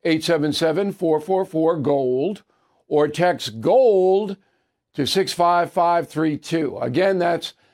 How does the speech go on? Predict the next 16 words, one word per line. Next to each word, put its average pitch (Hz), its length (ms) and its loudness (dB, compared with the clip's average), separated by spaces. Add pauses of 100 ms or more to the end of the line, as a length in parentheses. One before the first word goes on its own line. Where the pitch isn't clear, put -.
(320)
eight 185 240 0
seven 220 320 2
seven, 175 400 2
four 180 260 0
four 190 280 0
four, 170 280 0
gold, 220 520 2 (420)
or 156 160 2
text 151 580 -2
gold 180 760 2 (480)
to 151 240 -2
six 175 320 -4
five 180 340 0
five 170 340 0
three 143 300 -4
two. - 260 -10